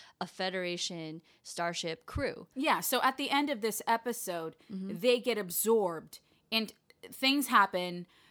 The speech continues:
Speaker 2: Pew pew space fight. Um, their captain decides to ram the Maquis ship into this giant weapon ship, and thereby they lose their ship.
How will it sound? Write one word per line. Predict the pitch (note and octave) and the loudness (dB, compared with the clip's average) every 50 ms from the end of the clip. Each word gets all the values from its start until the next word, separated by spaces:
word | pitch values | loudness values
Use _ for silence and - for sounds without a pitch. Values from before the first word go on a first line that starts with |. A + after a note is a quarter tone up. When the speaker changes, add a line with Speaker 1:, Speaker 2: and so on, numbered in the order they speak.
| _ _ _ | _ _ _
Speaker 2:
Pew | - - C#4 C#4 | -2 0 0 0
pew | A3+ - - C4 B3+ | 0 0 -2 -2 0
space | A3+ - - - G3 F3+ F3+ - - | -2 -2 -2 -4 -4 -2 -2 -4 -4
fight. | - F#3 E3+ E3+ E3+ E3+ - - _ _ _ _ _ _ _ _ - | -2 -2 -2 -2 -2 -6 -8 -10 _ _ _ _ _ _ _ _ 2
Um, | G3+ G3+ F#3+ F#3 F#3 F#3 F3 F3 | 4 4 4 4 2 -2 -6 -2
their | F3+ A3+ A#3+ C4 C#4 | 2 4 4 4 4
captain | C4+ - - A3 G#3 G3 G3 - G#3 F#3+ F#3+ | 2 0 2 4 4 4 4 0 -4 -6 -4
decides | F3+ F3+ - - F#3+ F3+ E3+ - - | -4 -6 -4 -4 -4 -4 -6 -8 -10
to | - G3+ | -10 -10
ram | F3 F3 G3+ G3+ G3+ G#3 G#3 G3 | -8 -4 -2 -2 0 0 -2 -2
the | F#3+ F#3 | -4 -6
Maquis | E3+ E3+ - - - G#3+ G#3+ G3 | -6 -8 -10 -10 -8 -8 -8 -6
ship | - - G3+ F#3+ F#3 F3+ - - | -6 -4 -2 -2 -4 -4 -6 -10
into | - G3 F#3+ F#3 - - - G3 F#3 F3+ F3+ | -10 -10 -8 -8 -10 -8 -6 -4 -2 -2 -2
this | E3 E3+ E3 - - | -4 -6 -8 -8 -8
giant | - F#3+ F#3+ F#3 F#3+ F#3+ F#3+ F#3+ F#3 D3+ | -4 -2 0 0 0 0 -2 -6 -8 -6
weapon | F3+ F#3 F#3 F3+ - G3 F#3 F3+ F3 F3 E3+ E3+ E3+ E3 - - _ _ _ _ | -4 -2 -2 -2 -2 -4 -6 -6 -6 -8 -10 -10 -10 -12 -14 -16 _ _ _ _
ship, | - - - - F3+ E3 D#3+ - - - _ _ _ _ _ _ | -10 -8 -6 -6 -4 -6 -6 -8 -12 -20 _ _ _ _ _ _
and | F3+ F#3 F#3 F3+ F#3 E3+ | -6 -4 -4 -4 -4 -2
thereby | G3 G3 G3 F#3 E3+ G3 F#3 F3+ F3+ F3+ F3 E3+ | -2 -2 -2 0 2 2 2 4 2 0 -2 -4
they | G#3 G3 F#3 | -4 -4 -4
lose | F3+ F3+ F#3 F3 E3+ - | -2 -2 -4 -4 -4 -4
their | - F3 E3+ E3 | -6 -6 -6 -6
ship. | - - - D#3 D3 - - | -8 -10 -12 -12 -12 -12 -16